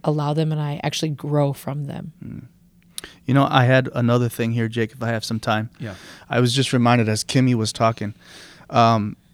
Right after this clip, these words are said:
Speaker 2: not that long ago, I had an opportunity as I was driving home from a Sunday night service to help somebody,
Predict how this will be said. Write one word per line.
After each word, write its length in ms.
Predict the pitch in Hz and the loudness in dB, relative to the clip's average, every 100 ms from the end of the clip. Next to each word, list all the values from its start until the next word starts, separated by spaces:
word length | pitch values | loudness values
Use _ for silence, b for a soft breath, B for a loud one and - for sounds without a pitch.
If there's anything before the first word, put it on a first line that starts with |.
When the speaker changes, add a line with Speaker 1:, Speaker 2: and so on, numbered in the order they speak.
| _ - | _ -2
Speaker 2:
not 180 | 175 | 0
that 180 | - 160 | 4 4
long 260 | 117 123 147 | 4 4 4
ago, 380 | 127 117 104 98 | 4 2 2 0
I 120 | 117 | 0
had 220 | 120 127 | 4 4
an 80 | 123 | 4
opportunity 680 | 123 - 117 - 127 120 110 | 2 0 -2 0 2 2 2
as 120 | 107 | 2
I 80 | 123 | 2
was 240 | 123 104 | 2 0
driving 520 | 107 117 120 131 139 | -2 2 4 4 4
home 360 | 123 120 123 117 | 2 2 0 0
from 220 | - 110 | -2 -2
a 40 | |
Sunday 300 | 107 - 120 | -2 -2 0
night 240 | 120 113 - | 2 0 -2
service 560 | - 117 107 101 - - b b b b b - | -2 0 -2 -4 -6 -12 b b b b b -4
to 680 | - 127 117 113 107 120 - _ | 2 4 4 2 0 -4 -14 _
help 380 | - 143 139 - | 0 4 4 2
somebody, 680 | - 127 113 113 107 107 | 0 2 2 2 2 -2